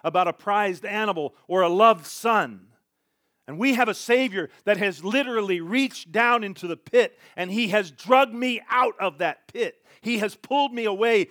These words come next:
from the worst kind of danger. The Bible says we are all of us like brands that are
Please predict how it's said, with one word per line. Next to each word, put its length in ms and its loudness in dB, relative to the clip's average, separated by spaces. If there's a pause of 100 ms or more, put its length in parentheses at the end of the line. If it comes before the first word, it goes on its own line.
(140)
from 160 -8
the 80 -4
worst 360 0
kind 280 -8
of 120 -10
danger. 540 -6 (320)
The 100 -10
Bible 420 4
says 380 -4
we 160 -6
are 180 -4
all 280 6
of 100 -4
us 220 -2
like 280 -4
brands 560 -2
that 140 -6
are 120 -4